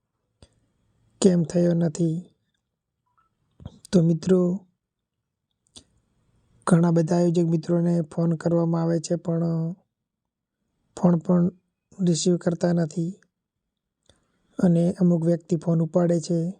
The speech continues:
અને કહે છે કે લકી ડ્રો થશે, કોઈ કહે છે પાંચ દિવસ પછી થશે, કોઈ કહે છે કે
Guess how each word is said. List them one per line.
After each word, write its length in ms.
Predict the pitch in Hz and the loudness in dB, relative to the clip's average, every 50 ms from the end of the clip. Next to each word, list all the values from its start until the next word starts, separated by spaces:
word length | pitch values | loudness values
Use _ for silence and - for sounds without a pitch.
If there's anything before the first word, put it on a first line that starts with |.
| _ _ - | _ _ -10
અને 240 | 185 165 160 170 | -6 -4 -4 -4
કહે 340 | 160 160 - 165 160 170 165 | -4 -4 -2 0 0 0 -2
છે 200 | 156 - 175 165 | -2 -2 -4 -4
કે 340 | 156 - 170 165 165 170 180 - _ _ _ _ _ _ _ _ _ _ _ _ _ - _ _ _ _ _ _ _ _ _ _ _ _ - | -2 -2 -2 -2 -2 -4 -8 -12 _ _ _ _ _ _ _ _ _ _ _ _ _ -20 _ _ _ _ _ _ _ _ _ _ _ _ 2
લકી 340 | 185 170 170 156 156 190 180 | 2 4 4 2 2 0 0
ડ્રો 220 | 160 165 170 175 160 | 0 2 0 0 0
થશે, 600 | 160 - 170 156 - 180 175 170 170 170 175 - - _ _ _ _ _ _ _ _ _ _ _ _ _ _ _ _ _ _ _ _ _ _ _ _ _ _ _ _ _ | 0 -2 -2 -2 0 0 0 0 0 0 -4 -6 -12 _ _ _ _ _ _ _ _ _ _ _ _ _ _ _ _ _ _ _ _ _ _ _ _ _ _ _ _ _
કોઈ 220 | - 180 170 170 | 0 2 2 2
કહે 280 | 160 - - 170 170 165 | 0 -2 -2 0 0 0
છે 120 | 160 175 | -2 -4
પાંચ 300 | 175 180 - 180 175 175 | -6 -2 -2 -2 0 0
દિવસ 300 | 170 165 180 175 170 160 - - | 2 2 2 0 0 -2 -4 -6
પછી 240 | - 160 156 - 175 | -6 -6 -4 -4 -6
થશે, 640 | 175 - 165 160 - - 175 170 170 165 165 190 196 - _ _ - - - _ _ _ _ _ _ _ _ _ _ _ _ _ - - - - - - - - - - | -2 -2 -4 -4 -2 -2 -2 -2 0 -2 -4 -6 -10 -12 _ _ -20 -20 -20 _ _ _ _ _ _ _ _ _ _ _ _ _ -20 -20 -20 -20 -20 -20 -20 -20 -14 -2
કોઈ 200 | - 180 180 180 | 2 2 2 2
કહે 340 | 180 - 180 175 170 170 165 | 2 0 0 0 2 0 -2
છે 180 | 160 - 175 170 | -2 -2 -4 -2
કે 200 | - - 175 | 0 0 0